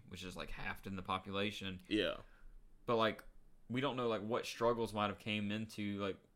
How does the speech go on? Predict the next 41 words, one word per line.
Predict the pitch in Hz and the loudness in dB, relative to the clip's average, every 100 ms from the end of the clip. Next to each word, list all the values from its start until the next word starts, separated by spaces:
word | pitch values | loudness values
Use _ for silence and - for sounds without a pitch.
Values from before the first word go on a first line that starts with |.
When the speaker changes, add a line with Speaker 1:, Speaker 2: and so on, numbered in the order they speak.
| - | -6
Speaker 1:
that, | 107 101 98 - | 4 6 6 4
like, | 101 101 | 2 2
of, | 95 92 | -4 -4
as, | 110 101 - | -6 -6 -4
as | 113 | -4
far | - 107 104 | 2 4 4
as | 98 - - - - - - | 2 -6 -12 -10 -10 -10 -10
who | - 139 147 147 143 139 - - - - - _ _ | -2 2 4 2 0 -6 -16 -20 -20 -20 -20 _ _
was | 123 117 | -2 -2
left, | 110 113 104 101 - - - - - - | 6 8 10 8 0 -18 -20 -20 -20 -14
how | - 123 131 | -4 4 6
they | 127 120 | 6 4
actually | 117 - 101 - | 4 0 -6 -2
coped | 135 123 107 | 0 0 0
with | 104 101 | -2 0
each | 92 101 | 0 0
other. | 98 95 101 - | 2 0 -4 -4
I | 117 | -2
mean, | 120 | 0
it | 107 | -2
seems | - 165 170 | -2 -2 0
like | 135 | 0
there | 117 | 0
was | 107 | 0
a | 87 | -2
whole | 101 101 | 0 2
lot | 95 | 2
of | 95 | 0
fighting, | 101 98 101 104 | 2 2 2 0
but, | 104 87 | -2 2
like, | 95 95 | 0 0
I | 101 | -4
mean, | 104 104 98 98 - - - - - | -4 -4 -6 -10 -16 -20 -20 -20 -16
come | 120 110 | -10 -4
on, | 120 131 | 0 2
a | |
lot | 101 127 | 4 2
of | 123 | 2
countries, | 120 107 107 98 | -2 -4 -6 -6
if | 98 | -2
they | 107 | -2